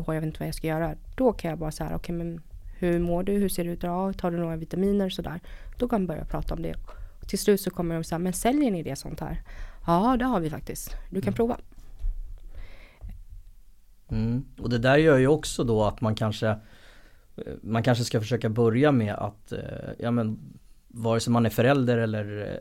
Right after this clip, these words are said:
Speaker 2: eh, eller, eh, barn eller vad det nu är för något, men man, man kanske ska börja med att försöka hitta en, en frisör som,
Speaker 1: Mm.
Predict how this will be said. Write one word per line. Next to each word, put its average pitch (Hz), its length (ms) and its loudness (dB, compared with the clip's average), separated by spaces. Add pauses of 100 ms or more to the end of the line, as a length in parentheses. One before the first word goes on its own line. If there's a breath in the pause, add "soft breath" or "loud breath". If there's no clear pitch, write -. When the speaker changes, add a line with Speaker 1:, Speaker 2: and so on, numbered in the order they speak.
Speaker 2:
eh, - 320 -8
eller, 107 640 -4
eh, 90 60 -8 (840)
barn 107 520 0
eller 104 140 -2
vad 110 100 0
det 107 80 2
nu 107 80 0
är 101 60 -2
för - 120 -6
något, 104 100 -2
men 110 120 2
man, 113 280 2 (540 soft breath)
man 120 140 2
kanske 123 160 4
ska 127 80 6
börja 131 440 6
med 117 160 4
att 98 80 -2
försöka 104 260 -4
hitta 110 600 4 (180)
en, 107 460 2 (460)
en 107 160 -4
frisör 107 800 0 (420)
som, 104 440 -4 (200)
Speaker 1:
Mm. 175 420 2